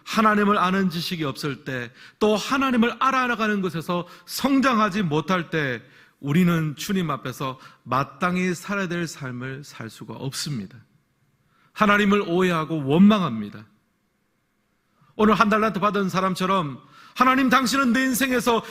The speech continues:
인색한 분이셨습니다. 항상 부족하셨습니다.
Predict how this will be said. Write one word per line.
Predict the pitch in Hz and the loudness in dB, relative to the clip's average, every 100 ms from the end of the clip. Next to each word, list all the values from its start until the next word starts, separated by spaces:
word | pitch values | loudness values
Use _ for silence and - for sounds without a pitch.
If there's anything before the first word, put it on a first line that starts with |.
| - | 0
인색한 | 254 320 320 320 285 254 | 4 4 4 2 2 0
분이셨습니다. | 233 233 208 - 170 151 165 156 - - | -2 -2 -4 -8 -12 -8 -10 -10 -16 -14
항상 | - 302 330 330 320 311 302 | 0 2 4 2 4 4 2
부족하셨습니다. | 208 269 311 262 247 240 196 180 151 147 123 | 2 2 2 0 -2 -4 -4 -4 -4 -6 -8